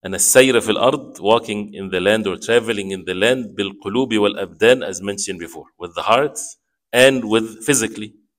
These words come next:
So if physically they go travel in the land to see, to get the lessons and to learn from what happened to the nations before,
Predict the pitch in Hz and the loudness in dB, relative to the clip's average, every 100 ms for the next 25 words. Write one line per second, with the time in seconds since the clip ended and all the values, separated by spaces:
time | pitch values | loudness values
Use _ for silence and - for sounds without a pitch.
0 | _ _ _ _ - 87 - 127 123 117 | _ _ _ _ -6 -4 0 2 2 0
1 | 110 110 104 92 110 110 104 107 110 104 | 0 2 2 2 -2 0 2 2 0 -2
2 | 98 92 110 120 - 107 - 120 123 123 | -4 -2 -2 -4 -10 -8 -4 -4 -6 -10
3 | 98 95 92 95 _ - 82 87 123 - | -18 -10 -10 -10 _ -12 -10 2 2 2
4 | 107 104 98 87 95 95 117 113 101 95 | -4 -6 -8 -10 -4 2 2 2 -8 -4
5 | 104 101 113 117 107 101 101 98 101 101 | -4 0 -2 -2 -8 -8 -6 -4 -4 -6
6 | 95 92 82 - 123 | -8 -12 -16 -6 -4